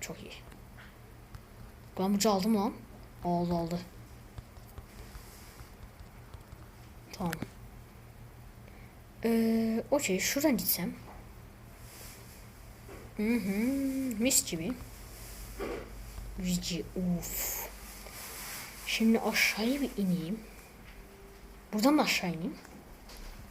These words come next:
Bir dakika, buradan nereye gidiyor? Dostlarım, bura biraz puzzle gibi dostlarım, yani burada bayağı uğraşacağım ben galiba. Hmm. Şimdi buradan ilerlesem. Aha,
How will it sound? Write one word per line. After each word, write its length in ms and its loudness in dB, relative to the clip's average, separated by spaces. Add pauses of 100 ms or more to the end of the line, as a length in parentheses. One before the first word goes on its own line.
(580)
Bir 40 -2
dakika, 280 -2
buradan 220 4
nereye 260 4
gidiyor? 280 2 (1300)
Dostlarım, 300 4
bura 200 6
biraz 280 8
puzzle 320 4
gibi 260 2
dostlarım, 360 2
yani 160 6
burada 180 4
bayağı 220 6
uğraşacağım 460 2
ben 160 0
galiba. 340 -2 (2750)
Hmm. 760 4 (1200)
Şimdi 280 4 (640)
buradan 300 12
ilerlesem. 480 2 (1400)
Aha, 300 6